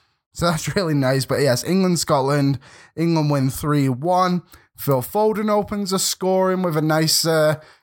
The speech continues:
a nice redirect there. I think that was, that was a hundred percent deliberate from Kyle Walker, who hammered the ball across the box there, and, uh, Phil Foden managed to get his foot on it and, and redirect it into the net.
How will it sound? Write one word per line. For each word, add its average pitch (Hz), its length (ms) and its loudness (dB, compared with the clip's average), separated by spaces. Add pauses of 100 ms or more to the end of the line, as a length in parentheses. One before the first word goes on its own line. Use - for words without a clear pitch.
(140)
a 120 80 -2
nice 143 300 0
redirect 151 640 0
there. 143 220 2
I 147 100 2
think 240 180 0
that 277 140 2
was, 160 220 -2
that - 120 -4
was 131 120 -2
a 120 100 0
hundred 202 260 0
percent 123 300 -2
deliberate 127 580 0
from 123 240 -2
Kyle 139 340 2
Walker, 139 600 0 (580)
who 117 340 0
hammered 156 680 -2
the 117 80 -4
ball 104 320 2
across 101 320 0
the 107 80 -2
box - 380 -2
there, 104 340 2
and, 104 180 0
uh, 98 220 2 (280)
Phil 123 200 0
Foden 120 400 0
managed 117 320 0
to 110 80 -4
get 117 100 0
his 113 140 -2
foot - 160 -2
on 131 240 2
it 113 180 -2
and, 120 160 2
and 113 240 2
redirect 127 560 0
it 139 80 -4
into 131 380 0
the 110 100 0
net. 160 600 0